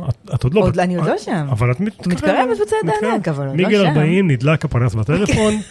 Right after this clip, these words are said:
Speaker 2: <laughs>
Speaker 1: ומגלים את זה, וזה תמיד, "או, הפנס." ואני אגיד לך יותר, מה קורה עוד יותר, עוד בגיל ארבעים.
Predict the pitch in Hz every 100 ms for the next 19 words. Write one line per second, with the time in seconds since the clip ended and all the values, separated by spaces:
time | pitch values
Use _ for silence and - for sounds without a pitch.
0 | - - - - 127 143 135 139 196 233
1 | 220 165 190 110 131 254 285 214 165 135
2 | 120 - 113 165 185 - - - _ -
3 | - 294 - 135 151 185 147 196 160 151
4 | 156 160 156 190 190 165 196 196 135 123
5 | 104 107 92